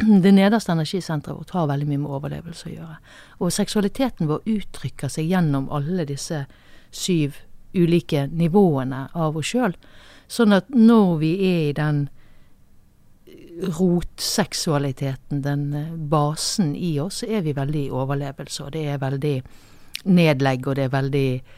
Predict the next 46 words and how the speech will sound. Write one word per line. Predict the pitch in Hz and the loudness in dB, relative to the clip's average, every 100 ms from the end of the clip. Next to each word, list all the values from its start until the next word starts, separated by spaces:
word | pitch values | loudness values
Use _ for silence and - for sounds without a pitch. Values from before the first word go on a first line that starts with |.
| - - | -20 -10
videreføring | 214 165 160 151 - 147 139 143 | 0 4 4 2 2 0 0 0
av | 147 | -4
arten | - - - | -6 -10 -10
og | 131 | -8
sånne | 147 139 | -8 -6
ting. | 147 | -4
Og | 156 | -2
der | 233 | 0
kan | 240 | 2
denne | 185 160 147 | 4 2 2
råskapen | 156 127 - - 131 139 147 | 0 -2 -6 -8 -8 -4 -4
ligge, | 147 160 | -4 -4
og | 156 | -4
den | 269 | -2
kan | 330 | 0
være | 190 | 2
veldig | 151 156 | 2 0
gøy | 147 131 | -2 -2
å | |
leke | 127 123 - 247 | -4 -6 -4 -2
med. | 196 131 - - - - - | -2 -4 -16 -20 -20 -20 0
Men | 202 196 240 - - - - | 4 4 2 -4 -20 -20 -16
hvis | - 185 202 - - | -6 -2 -2 -4 -2
den | 202 196 196 - _ _ - - - | 0 0 -2 -6 _ _ -20 -18 -8
blir | 180 202 196 | 0 4 6
værende | 202 220 214 | 6 4 4
bare | 151 160 165 | 2 0 -2
der, | 202 156 127 | -2 -4 -6
så | 165 | -4
mister | 170 - - | -4 -4 -6
man | 151 143 | -4 -2
dybden, | 147 - 156 | -4 -4 -4
man | 143 | -2
mister | 143 147 151 | -2 -2 -2
muligheten | 139 139 151 135 - 139 | -2 -2 -4 -8 -10 -8
for | - | -6
å | 151 - | -8 -10
oppleve | - - - 147 135 135 135 - - - - - - | -16 -14 -4 -2 -2 -6 -10 -12 -20 -20 -20 -20 -12
seksualitet | - 175 - 160 165 190 156 | -6 -4 -2 -2 -2 -2 -4
i | 240 | -4
alle | 151 156 | -4 -2
de | 143 | -2
andre | 139 160 | -2 -2
nivåene | 170 165 247 190 170 | -2 0 0 -2 -6
av | - | -14
seg. | 214 | -18